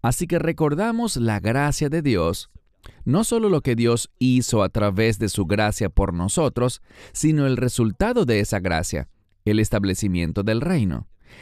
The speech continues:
Y debido a esas cosas, habrá abundantes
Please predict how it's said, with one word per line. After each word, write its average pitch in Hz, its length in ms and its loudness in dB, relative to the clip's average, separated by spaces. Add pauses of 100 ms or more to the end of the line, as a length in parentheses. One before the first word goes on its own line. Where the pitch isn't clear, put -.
(160)
Y 101 120 2
debido 101 440 2
a 87 120 2
esas 98 320 -2
cosas, 117 560 0 (200)
habrá 113 440 0
abundantes 101 1120 0